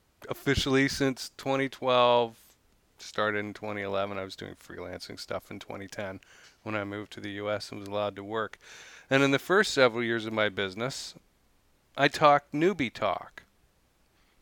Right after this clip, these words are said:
And newbie talk is traffic and conversion, and honestly, the newbies don't even know that. Like, it's, it's really bad. They think you're a magician when you start talking about that stuff. And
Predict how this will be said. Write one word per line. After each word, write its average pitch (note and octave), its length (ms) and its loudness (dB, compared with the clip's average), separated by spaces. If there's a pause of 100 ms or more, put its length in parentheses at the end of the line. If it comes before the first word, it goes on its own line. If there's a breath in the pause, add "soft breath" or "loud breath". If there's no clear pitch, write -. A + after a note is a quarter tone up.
(160)
And A#2+ 320 0
newbie F#3+ 320 2
talk C#3+ 380 6
is B2+ 320 4 (640 soft breath)
traffic D3+ 600 6
and C3 140 0
conversion, C3 720 2
and A2+ 160 -2
honestly, C3 480 2
the A#2+ 120 4
newbies A2+ 500 -2
don't G#2+ 240 -4
even G#2 240 -4
know G2 200 -4
that. F#2 420 -2 (100)
Like, - 180 -16
it's, - 280 -10 (120)
it's - 220 -6
really C#3 240 4
bad. A2 300 6
They C3 100 8
think E3 260 2
you're C#3+ 140 4
a B2 60 4
magician A2 640 -2
when G2 100 -8
you G2+ 80 -10
start G2+ 320 -2
talking G#2 400 -4
about G2 240 -6
that G2+ 240 0
stuff. - 380 -10 (1120)
And G#2 540 -2